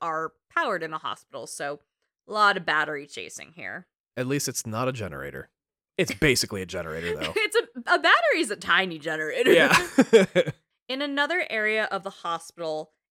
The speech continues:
Speaker 1: a headless prosthetic patient wearing a hospital gown chases Mono. When Mono puts light on him, he stops. But in darkness, the prosthetic headless corpse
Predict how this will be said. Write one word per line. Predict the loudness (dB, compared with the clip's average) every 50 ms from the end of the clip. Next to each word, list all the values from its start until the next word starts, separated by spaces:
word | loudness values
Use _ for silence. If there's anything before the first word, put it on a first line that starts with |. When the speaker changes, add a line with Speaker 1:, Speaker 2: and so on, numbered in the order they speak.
| _ -10
Speaker 1:
a | -10 -10
headless | -6 -4 -4 -4 -2 -4 -6 -6 -8
prosthetic | _ _ -6 -4 -4 -4 -6 -6 -8 -8 -8 -8 _ _
patient | _ -6 -6 -6 -6 -8 -8 -8 -8 -8 _
wearing | -6 -6 -6 -4 -6
a | -8
hospital | -10 -10 -8 -8 -8 -8 -10 _ -10 -8 -8 -8
gown | -8 -8 -8 -8 -10 -12 -18 _ _ _ _ _ _ _
chases | -8 -6 -4 -4 -4 -4 -8 -14 -12 -12
Mono. | -12 -12 -12 -12 -12 -12 -12 -12 -12 -14 -18 _ _ _ _ _ _ _ _ _ _ _ _ _ _ -10
When | -8 -6 -2
Mono | 0 0 2 2 0 -2
puts | -4 -4 -8 -8 -8 -8 -8
light | -2 0 0 0 0
on | -2 -4 -6
him, | -8 -10 -12 -12 -12 -16 -20 -20 _ _ _ _
he | -14 -14
stops. | -14 -14 -16 -6 -6 -6 -6 -6 -10 _ -18 -18 -18 -18 _ _ _ _ _ _ _ _ _ _ -8
But | -6 -4 -4
in | -6 -4
darkness, | 0 0 0 0 -2 -6 -14 -14 -12
the | -14 -14 -16
prosthetic | _ _ -6 -6 -6 -6 -8 -8 -8 -6 -8 -8 -10 _
headless | -12 -8 -8 -8 -6 -8 -10 -10 -14
corpse | _ _ -10 -8 -8 -8 -10 _ _ -20 -20